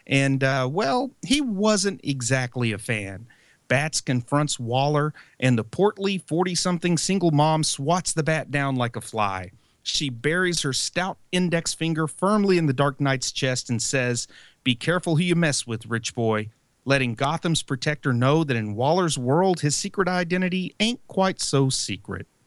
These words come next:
On one assignment, Deadshot is told to stop Rick Flag from killing a senator at all costs.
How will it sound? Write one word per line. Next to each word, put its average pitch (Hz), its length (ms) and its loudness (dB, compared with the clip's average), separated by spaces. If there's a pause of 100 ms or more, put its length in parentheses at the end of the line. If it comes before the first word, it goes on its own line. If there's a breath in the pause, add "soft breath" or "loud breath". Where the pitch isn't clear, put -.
(480 soft breath)
On 127 260 6
one 160 160 6
assignment, 165 540 -2
Deadshot 143 460 0
is 120 180 -4
told 170 260 0
to 131 80 -4
stop 160 420 -4
Rick 180 140 0 (100)
Flag 165 320 2
from 127 160 0
killing 180 320 0
a 131 60 2
senator 185 540 2
at 131 80 2
all 151 160 4
costs. - 580 -2